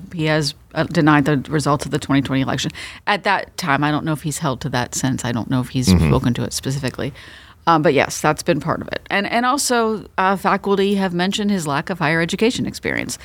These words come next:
Speaker 1: They would like somebody who, I mean, prior to Jim Tressel, who wasn't a, didn't have a doctorate and who did, had worked in higher ed. I mean,
Speaker 2: He had worked in
Speaker 1: he, he
Speaker 2: education,
Speaker 1: had.
Speaker 2: yeah.
Speaker 1: He'd been not just a football coach, but he worked at, uh, the University of Akron for a couple years, and I think he was a vice president of,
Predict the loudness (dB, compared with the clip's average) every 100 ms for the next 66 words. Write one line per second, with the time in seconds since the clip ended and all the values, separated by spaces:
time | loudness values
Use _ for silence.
0 | -18 -20 -2 0 2 2 2 0 2 2
1 | 2 2 2 2 2 -2 -6 0 0 0
2 | 0 2 2 2 2 2 0 2 0 0
3 | -4 -20 _ 0 2 2 2 -2 -2 -2
4 | 0 -2 2 2 2 0 0 -2 -2 -4
5 | -14 -20 _ 2 2 2 2 0 0 0
6 | 2 0 2 0 2 0 0 -2 -6 -2
7 | 0 2 2 2 0 0 -2 -2 0 -2
8 | 0 2 2 4 2 0 -6 -18 _ -2
9 | 0 0 2 0 0 -4 -4 0 0 0
10 | -2 -2 -2 -2 -2 -4 -2 -2 0 0
11 | 0 0 0 2 2 2 -4 -4 -4 -2
12 | 0 0 2 2 2 -2 -6 -6 -6 -2
13 | -2 0 0 0 0 -2 0 0 0 -2